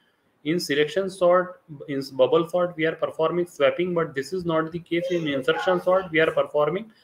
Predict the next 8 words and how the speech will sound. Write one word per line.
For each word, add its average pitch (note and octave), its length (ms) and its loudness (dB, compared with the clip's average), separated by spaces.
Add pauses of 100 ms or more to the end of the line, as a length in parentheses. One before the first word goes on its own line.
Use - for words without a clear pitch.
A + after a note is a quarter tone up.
(160)
right D#3+ 320 6
shift. - 280 -2 (580)
Okay. D3+ 240 -12 (2250)
So - 160 -8
this C#3 260 -6
is D#3+ 120 -4
the E3 160 0
algorithm. E3+ 640 2